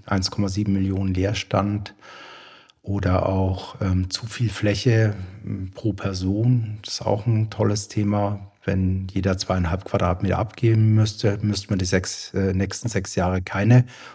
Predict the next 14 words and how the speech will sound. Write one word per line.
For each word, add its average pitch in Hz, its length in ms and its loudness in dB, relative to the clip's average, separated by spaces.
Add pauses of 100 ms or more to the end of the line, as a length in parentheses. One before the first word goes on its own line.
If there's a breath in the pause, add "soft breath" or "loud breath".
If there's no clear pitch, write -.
(100 loud breath)
Wohnungen 117 460 6
bauen, 107 300 6
dann 101 140 2
hätten 110 240 2
wir 113 100 6
jedes 107 420 0
Jahr 110 140 2
vierhunderttausend. 107 920 0 (720 loud breath)
Also 117 200 8
das 117 180 6
sind 131 180 10
ja 123 120 10
so, 110 520 8 (160)
so - 160 -12